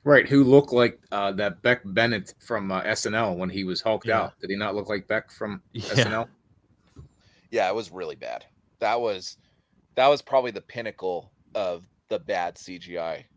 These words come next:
Speaker 3: I would say, in this show.
Speaker 1: Yeah, I didn't,
Speaker 3: What
Speaker 1: I
Speaker 3: I
Speaker 1: didn't
Speaker 3: did think was funny was them poking fun at their own C G I.
Speaker 1: Yeah.
Speaker 3: Saying, "It's too expensive. Can you do this off camera?" Like, I thought
Speaker 2: Well,
Speaker 3: that that
Speaker 2: I li-,
Speaker 3: was
Speaker 2: well, I like
Speaker 3: clever.
Speaker 2: that fact that they hit you with the,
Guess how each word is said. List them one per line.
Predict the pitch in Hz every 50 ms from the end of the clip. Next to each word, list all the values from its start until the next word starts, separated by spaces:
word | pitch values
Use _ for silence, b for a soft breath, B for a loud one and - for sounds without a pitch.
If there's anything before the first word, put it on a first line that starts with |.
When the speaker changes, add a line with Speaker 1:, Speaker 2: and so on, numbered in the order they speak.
| _ _ -
Speaker 3:
I | 101
would | 98 92 90
say, | - - 98 92 90 90 - - - _ -
in | 95 92
this | 87 85
show. | - - - 78 71 - _ _ _ _ _ _ _ _ _ _ _ _ _ _ _ _
Speaker 1:
Yeah, | - 98 98
I | 107
didn't, | 120 123 - 131
Speaker 3:
What | 139
Speaker 1:
I | 143 143
Speaker 3:
I | 117
Speaker 1:
didn't | 120 147 165 170
Speaker 3:
did | -
think | 190 185 156
was | 151 131 -
funny | - 135 123 120 117
was | 113 113 101 -
them | - 120 113 104
poking | - 120 120 117 - - 113 101
fun | - - 110 110 107 101
at | 90 -
their | 95 92 95
own | 95 95 92 90 90 - _ _ _
C | - - - 98
G | 85 78 73 71
I. | 87 101 85 69 76 95 - _ _ _ _ _ _ _ _ - _ _ _ _ _ -
Speaker 1:
Yeah. | 107 104 113 98
Speaker 3:
Saying, | - 101 101 87
"It's | _ -
too | - 120
expensive. | 117 - - - 117 117 - - 98 85
Can | - - 101
you | 101
do | 95 104
this | 101 95 - 104
off | 95 92 -
camera?" | - 98 92 95 101 104 101 101 -
Like, | - 101 95 - -
I | - 110 110
thought | - 120 113 135
Speaker 2:
Well, | 143 104 - -
Speaker 3:
that |
that | 92 98
Speaker 2:
I | 95 -
li-, | 101 98
Speaker 3:
was | - - _ _ -
Speaker 2:
well, | 139 139 120
I | 139 143
like | 139 135 139 120 101
Speaker 3:
clever. |
Speaker 2:
that | 139 135 131 127 -
fact | - 127 135 127 123 -
that | 117 107 110
they | 120 117 113 107
hit | - 127 123 117 - - -
you | 120 117
with | 117 117 110 - -
the, | 113 113 113 110 110 110 107 104 104